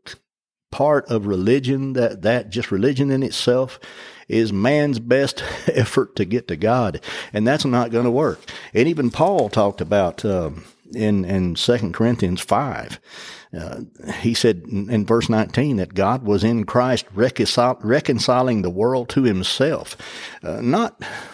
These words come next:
reconciling himself to the world, but bringing us, reconciling us back to God. And that's what Christ had come to do.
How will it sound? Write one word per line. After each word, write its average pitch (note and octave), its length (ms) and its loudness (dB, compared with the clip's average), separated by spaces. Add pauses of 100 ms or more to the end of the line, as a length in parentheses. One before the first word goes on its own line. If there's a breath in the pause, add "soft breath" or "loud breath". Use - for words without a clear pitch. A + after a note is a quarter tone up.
(120 loud breath)
reconciling B2 800 0
himself A#2 520 2
to A2+ 100 0
the F2 100 0
world, G2+ 420 2
but F#2+ 160 -2 (640 loud breath)
bringing C#3+ 600 0
us, C3 300 2
reconciling C3+ 960 0
us C#3+ 360 0
back A#2 480 -2
to G#2+ 220 0
God. G#2 480 -2
And A2+ 180 2
that's D3 200 2
what - 180 2
Christ D3+ 480 -2
had - 180 2
come D3+ 340 -2
to C#3+ 100 0
do. F#2+ 380 -2